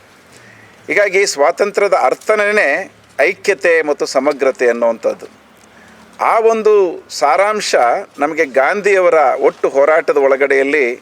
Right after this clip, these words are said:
ನಾವು ಕಂಡುಕೊಂಡಿದ್ದೇವೆ. ಆದರೆ ದುರದೃಷ್ಟವಶಾತ್ ಇಂಥ ವಿಶಾಲವಾದ ಐಕ್ಯತೆ ಒಳಗಡೆಯಲ್ಲಿ ನಮಗೆ, ಆ, ಪಡ್ಕೊಳ್ಳಿಕ್ಕೆ ಸಾಧ್ಯ ಆದಂಥ ಸ್ವಾತಂತ್ರ್ಯ ಏನಿದೆ,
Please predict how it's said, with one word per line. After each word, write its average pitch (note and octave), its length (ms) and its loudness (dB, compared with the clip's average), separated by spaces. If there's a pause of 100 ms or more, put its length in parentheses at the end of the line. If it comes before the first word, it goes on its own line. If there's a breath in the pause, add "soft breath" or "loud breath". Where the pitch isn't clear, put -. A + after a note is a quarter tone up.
(120)
ನಾವು C3+ 140 -2
ಕಂಡುಕೊಂಡಿದ್ದೇವೆ. C3 760 -2 (800 loud breath)
ಆದರೆ F#3+ 300 0
ದುರದೃಷ್ಟವಶಾತ್ G3 1000 0 (380)
ಇಂಥ F#3+ 160 -4
ವಿಶಾಲವಾದ G3 760 2 (100)
ಐಕ್ಯತೆ E3 480 0
ಒಳಗಡೆಯಲ್ಲಿ D#3 720 0
ನಮಗೆ, C#3 460 0
ಆ, - 800 -12
ಪಡ್ಕೊಳ್ಳಿಕ್ಕೆ G3 480 0
ಸಾಧ್ಯ D3 300 2
ಆದಂಥ C#3 280 0
ಸ್ವಾತಂತ್ರ್ಯ C3+ 640 0
ಏನಿದೆ, B2 520 0